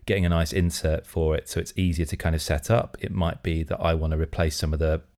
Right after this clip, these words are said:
components of it for higher quality ones, or it might be that I make it more of an event when I play it. So something that I do, Sam does, and your partner does, Pete, is when we play games, they have a little soundtrack on in the background that complements that,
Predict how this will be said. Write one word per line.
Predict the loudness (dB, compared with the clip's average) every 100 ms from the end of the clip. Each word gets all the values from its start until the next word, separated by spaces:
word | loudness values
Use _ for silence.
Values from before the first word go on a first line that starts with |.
| -4
components | -2 4 4 4 0
of | 0
it | 0 0 -8 -8
for | -2 0 0
higher | 0 0
quality | 2 4 4 2
ones, | 0 2 2 -2 -8 -16 -20 -18 2
or | 8 8
it | 10
might | 6 4 2
be | 2
that | 2 2
I | 2
make | 2 2 0
it | 0
more | 2 2
of |
an | 2
event | 2 2 2
when | 0 0
I |
play | 0 0 2
it. | 0 0
So | 0
something | 4 4 4 2 2
that | 0 0 4
I | 6 6
do, | 4 2
Sam | 2 4 4
does, | 4 4 2 0
and | 0
your | 0 0
partner | 6 6 6 2
does, | 0 -2
Pete, | -4 -6 -4 -6 -12 _ -20 -8
is | -4 2
when | 4 4 2 -4 -2
we | 0
play | 2 2
games, | 4 4 4 -2 -10 -8 -10 -12 _ -20 0
they | 2
have | 4
a | 4
little | 4
soundtrack | 4 4 4 2 0 4
on | 2
in |
the | 2
background | 0 0 2 2 2
that | 0
complements | -2 2 2 0 -2
that, | -4 -4